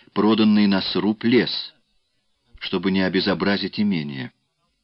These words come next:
А вместе с тем Абрамцево было таким имением, какое вряд ли ещё когда-нибудь представится случай приобрести.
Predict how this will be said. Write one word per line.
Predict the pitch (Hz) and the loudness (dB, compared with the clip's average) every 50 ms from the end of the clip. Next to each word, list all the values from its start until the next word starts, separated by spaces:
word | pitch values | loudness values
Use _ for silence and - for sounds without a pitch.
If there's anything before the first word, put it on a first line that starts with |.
| _ _ _ _ _ _ _ _ _ _ _ | _ _ _ _ _ _ _ _ _ _ _
А | - 92 90 90 | -6 -4 -4 -2
вместе | 85 95 113 117 - - 113 | 0 0 0 0 0 -2 -6
с | 101 - | -6 -2
тем | - 107 104 | -2 0 0
Абрамцево | 107 101 90 104 123 127 120 - - 101 95 | 0 0 0 0 0 0 0 -2 -4 -4 -4
было | 92 92 104 98 95 | -2 0 0 0 0
таким | - 95 92 - - 147 143 131 | 0 -4 -6 -4 -4 -2 0 0
имением, | 113 101 87 82 78 73 71 69 65 - _ - - _ _ _ _ _ _ _ | 0 0 0 -2 -2 -4 -4 -6 -8 -12 _ -20 -20 _ _ _ _ _ _ _
какое | - 113 110 - 117 110 110 | -10 -8 -2 2 4 4 4
вряд | 101 104 110 120 127 - | 4 4 4 2 2 2
ли | 135 131 | 2 2
ещё | 131 131 - - 131 | 2 2 2 0 -2
когда-нибудь | 123 127 117 113 110 117 113 113 107 110 107 | 0 -2 -4 0 0 2 2 2 2 2 0
представится | - - 107 - - - - 101 95 95 92 - - | -2 -4 -6 -6 -6 -4 -4 -2 -2 -2 -2 -4 -6
случай | 98 - - 92 90 - - 90 | -8 -6 -6 -6 -6 -6 -6 -8
приобрести. | 82 - 87 85 85 78 82 82 71 - - - 76 67 | -6 -6 -6 -6 -6 -6 -8 -8 -8 -8 -8 -8 -10 -10